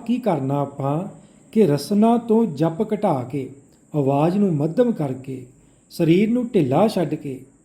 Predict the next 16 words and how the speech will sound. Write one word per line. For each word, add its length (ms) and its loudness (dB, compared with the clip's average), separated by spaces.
ਬਸ 320 2
ਇਸ 640 4
ਅਵਸਥਾ 580 -2
ਦੇ 180 -2
ਵਿੱਚ 320 -2
ਸਰੀਰ 500 4
ਨੂੰ 260 2
ਢਿੱਲਾ 360 2
ਛੱਡ 300 -2
ਕੇ 260 -6
ਮਨ 400 2
ਨੇ 100 4
ਸਾਇਲੈਂਟ 520 0
ਹੋ 100 2
ਕੇ 140 0
ਬੈਠਣਾ। 380 -8